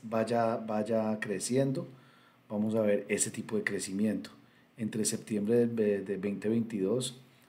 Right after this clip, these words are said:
a abril de veinte veintiséis, entonces más o menos tres años y, y, y piquito,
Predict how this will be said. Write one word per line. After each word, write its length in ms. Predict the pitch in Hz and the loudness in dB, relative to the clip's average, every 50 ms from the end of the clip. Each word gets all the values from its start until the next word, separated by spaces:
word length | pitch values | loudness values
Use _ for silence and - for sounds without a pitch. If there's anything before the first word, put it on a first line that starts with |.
| _ _ - | _ _ -8
a 140 | - 107 107 | -4 -2 -2
abril 340 | 101 95 95 110 117 110 | -2 0 0 0 2 2
de 80 | 110 113 | 4 2
veinte 300 | 104 101 95 92 - 101 | 2 2 0 -2 -4 -4
veintiséis, 640 | 101 107 107 - 110 101 - - 123 123 135 135 - | -4 -4 -4 -4 -4 -2 0 2 2 2 2 0 -2
entonces 200 | 107 - 113 101 | -6 -6 -4 -4
más 160 | 104 101 95 | -4 -4 -2
o 60 | 98 | -2
menos 320 | 104 104 104 104 101 - - | -2 0 0 0 -2 -4 -8
tres 260 | - - 110 101 98 | -4 0 0 0 0
años 220 | 98 101 104 104 101 | 0 -2 -2 -4 -4
y, 120 | 101 95 - 107 | -6 -10 -10 -8
y, 240 | 87 85 90 92 - | -8 -8 -8 -8 -10
y 100 | - - - | -14 -18 -18
piquito, 420 | - - - - 117 117 139 143 | -20 -12 -4 -2 -2 0 -2 -4